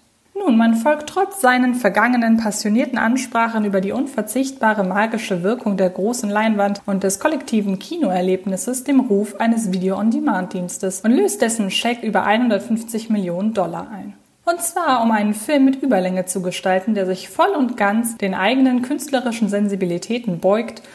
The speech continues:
und somit praktisch als feierliche Auseinandersetzung mit dem eigenen inszenatorischen Schaffen bezeichnen lässt. Ein Jahr ist es mittlerweile her, seit dieser markante, wiederholt preisgekrönte Filmschaffende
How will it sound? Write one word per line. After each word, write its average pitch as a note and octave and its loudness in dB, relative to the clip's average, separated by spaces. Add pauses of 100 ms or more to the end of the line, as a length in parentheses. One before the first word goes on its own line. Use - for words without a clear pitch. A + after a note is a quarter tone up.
(160)
und B3 2
somit E4+ -2
praktisch B3 -2
als F#3+ -2
feierliche A#3+ 0
Auseinandersetzung G3+ 0
mit G3 -2
dem F#3+ -2
eigenen A3+ 2
inszenatorischen A3 -2
Schaffen F#3+ -4
bezeichnen F3 -4
lässt. F#3+ -14 (460)
Ein C4+ 6
Jahr A#3 2
ist - -8
es - -8
mittlerweile F#3 0
her, G#3 0 (300)
seit A3 0
dieser C4+ 2
markante, A#3+ 0
wiederholt A#3+ 0
preisgekrönte A3+ -2
Filmschaffende A3+ 2